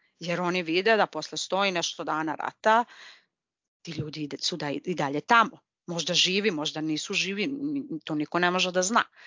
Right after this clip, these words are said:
I sve informacije koje ti jadni ljudi dož-, ovaj, e, dobijaju su preko nekih Telegram, TikTok videa koji su u najmanju ruku grozni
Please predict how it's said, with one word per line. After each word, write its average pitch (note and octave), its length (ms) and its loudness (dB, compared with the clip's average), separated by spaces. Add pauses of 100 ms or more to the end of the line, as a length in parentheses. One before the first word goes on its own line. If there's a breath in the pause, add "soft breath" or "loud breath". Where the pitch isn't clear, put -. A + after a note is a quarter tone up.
(300 loud breath)
I F#3 80 0
sve D#4 260 6
informacije D4+ 720 4
koje G3 220 -4
ti B3 160 -4
jadni A3+ 380 4
ljudi G3 340 -4
dož-, D#3+ 340 -8
ovaj, D#3 420 -4
e, D#3 80 -4 (340)
dobijaju A3 640 2
su - 160 -2
preko F#3 300 -4
nekih F#3+ 340 -2
Telegram, F3+ 600 2 (460 loud breath)
TikTok - 500 -4
videa F3 500 2
koji E3+ 240 -6
su F3 200 -4
u E3+ 60 -2
najmanju F#3 600 4
ruku E3 520 -6 (200)
grozni D#3+ 580 2